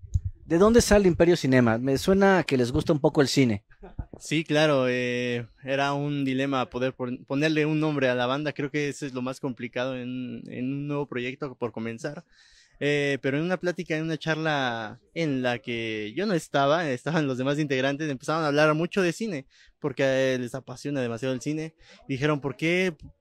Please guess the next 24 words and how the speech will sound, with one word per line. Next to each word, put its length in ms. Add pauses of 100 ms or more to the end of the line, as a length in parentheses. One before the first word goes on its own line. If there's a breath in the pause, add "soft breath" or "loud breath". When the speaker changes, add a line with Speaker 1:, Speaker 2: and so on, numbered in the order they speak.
(140)
Speaker 2:
¿Cómo 240
podemos 360
relacionarlo 1160
a, 320
a 80
esto, 360
no?". 240 (560 soft breath)
Entonces 480
encontramos 540
la, 240
la, 320
la 140
palabra 420
como 160
tal, 220
cinema, 520 (800)
y 340
posteriormente, 600
pues, 160
cómo 240
la 100
completamos. 640
Había 280
varias, 680